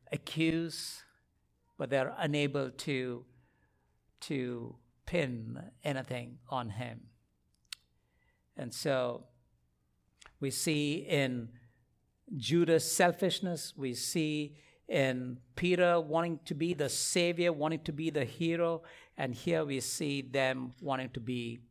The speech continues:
the standard. And so they reject Christ. Um, we'll turn to verses twenty-eight and twenty-nine. "Then they led Jesus from the house of Caiaphas to the governor's headquarters. It was early morning.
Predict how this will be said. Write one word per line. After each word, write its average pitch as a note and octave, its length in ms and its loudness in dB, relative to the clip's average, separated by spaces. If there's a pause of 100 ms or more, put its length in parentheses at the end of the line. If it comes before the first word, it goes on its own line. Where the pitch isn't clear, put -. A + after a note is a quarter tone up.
(320)
the A#2+ 140 -8
standard. A2+ 720 -4 (1400)
And B2+ 160 -4
so C#3+ 180 -2
they B2 380 0 (180)
reject B2 500 -2 (220)
Christ. A#2+ 580 -2 (880)
Um, B2 500 -10 (260)
we'll C3+ 220 -8
turn D#3 280 6
to C3+ 420 -2
verses C#3 420 -2
twenty-eight C#3+ 600 0
and B2+ 140 -4
twenty-nine. B2 840 -4 (1600)
"Then D#3+ 180 6
they E3 100 8
led E3 220 6
Jesus D#3 440 0
from E3 140 -2
the D3+ 120 2
house D3+ 340 4
of - 140 -2
Caiaphas C#3 680 2
to D#3+ 120 0
the B2+ 120 -2
governor's C#3 580 2
headquarters. C3 720 -2
It G#3 200 -6
was C#3 300 -2
early F#3+ 300 4
morning. A#2 420 0